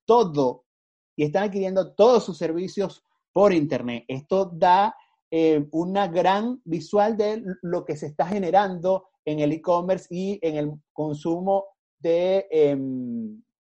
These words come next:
las personas a nivel mundial, de cómo el Internet juega un papel importante. Por una parte, los que ya eran consumidores digitales habituales de, eh, comprar,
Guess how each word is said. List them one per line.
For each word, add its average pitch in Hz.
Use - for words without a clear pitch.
las 139
personas 175
a -
nivel 147
mundial, 147
de 127
cómo 175
el 170
Internet 147
juega 175
un 170
papel 165
importante. 143
Por 151
una 190
parte, 190
los 156
que 143
ya 180
eran 196
consumidores 185
digitales 156
habituales 190
de, 160
eh, 139
comprar, 233